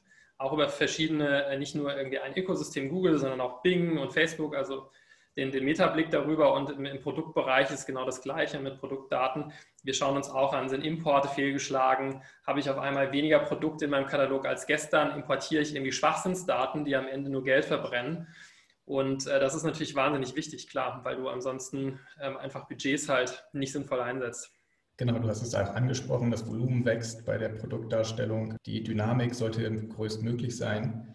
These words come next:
Speaker 2: Wie sollten Retailer dann auf nötige Änderungen eingehen können? Gibt's da eine bestimmte Vorgabe, was ihr vielleicht auch wisst, in welchem Tempo das passieren sollte? Also macht das einen Unterschied, ob ich das in wenigen Stunden beheben kann, wenn ein Produkt nicht richtig dargestellt wird, zu, in wenigen Tagen?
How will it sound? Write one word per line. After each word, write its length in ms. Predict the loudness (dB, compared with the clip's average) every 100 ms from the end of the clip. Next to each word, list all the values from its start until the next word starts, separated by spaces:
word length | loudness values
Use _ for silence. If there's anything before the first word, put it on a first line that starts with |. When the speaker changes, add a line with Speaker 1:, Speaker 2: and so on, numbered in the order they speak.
| -14
Speaker 2:
Wie 80 | -8
sollten 360 | 0 2 2 0
Retailer 720 | -2 2 2 4 2 0 -2
dann 180 | -2 0
auf 180 | -2 -2
nötige 460 | 0 0 0 -2
Änderungen 640 | 0 0 0 0 -2 -2 -2
eingehen 420 | -2 -2 -2 -2
können? 300 | -2 -2 -2
Gibt's 240 | -4 -4
da 100 | 0
eine 100 | 0
bestimmte 380 | 0 -2 -4 -4
Vorgabe, 640 | -2 -2 2 2 2 2
was 180 | 0 -2
ihr 100 | -4
vielleicht 400 | -2 0 0 0
auch 220 | -2 -2 -4
wisst, 300 | -6 -8 -12 -12
in 140 | -4 0
welchem 500 | 0 0 0 0 0
Tempo 380 | 2 2 2
das 380 | 4 4 2 -6
passieren 360 | -10 -4 2 4
sollte? 340 | 4 2 4
Also 280 | 2 0 -4 -6 -8 -6
macht 200 | -4 0
das 100 | 2
einen 220 | 4 4
Unterschied, 500 | 2 2 0 0 0
ob 140 | 0
ich 80 | -2
das 160 | -2 0
in 100 | 0
wenigen 240 | 2 2
Stunden 320 | 2 2 2
beheben 380 | 0 2 2 2
kann, 200 | 2 2
wenn 120 | 2
ein 160 | 2 0
Produkt 320 | -2 -4 -4
nicht 160 | -8 -6
richtig 240 | -6 0
dargestellt 420 | 2 2 2 -4
wird, 200 | -2 -4 -6 -18 _ -12
zu, 280 | -8 -6 -2
in 180 | 0 2
wenigen 320 | 4 4 0
Tagen? 560 | 0 0 2 2 0